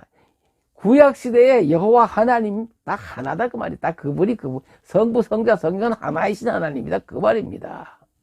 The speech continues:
어. 자, 그래서 구약에 기록된 여호와 하나님이 성령으로 잉태하여 여자에게 태어나시고 백 퍼센트 사람이 돼서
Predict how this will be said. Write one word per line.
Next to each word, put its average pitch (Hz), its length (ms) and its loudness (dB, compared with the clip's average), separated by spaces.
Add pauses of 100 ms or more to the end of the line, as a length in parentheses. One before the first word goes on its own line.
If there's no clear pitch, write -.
(960)
어. - 260 -14 (1120)
자, 262 160 6
그래서 285 480 4 (460)
구약에 269 760 4
기록된 247 640 2
여호와 220 420 4
하나님이 202 560 0
성령으로 254 640 0
잉태하여 226 500 0
여자에게 202 520 4
태어나시고 175 680 -2
백 - 260 -12
퍼센트 247 400 -4
사람이 202 400 0
돼서 170 640 -4